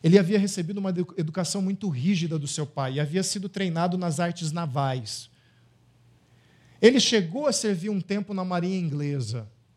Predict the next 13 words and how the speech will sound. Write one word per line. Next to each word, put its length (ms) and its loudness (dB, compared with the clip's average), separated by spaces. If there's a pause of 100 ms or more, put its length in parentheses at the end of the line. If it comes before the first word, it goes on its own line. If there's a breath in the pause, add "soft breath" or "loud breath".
(760)
mas 460 2
não 180 -4
dava 320 0
dinheiro 320 -4
suficiente 720 -6
pra 140 -12
ele 100 -8
sustentar 480 -4
a 60 0
vida 260 -4
que 80 -8
ele 100 -4
queria. 380 -8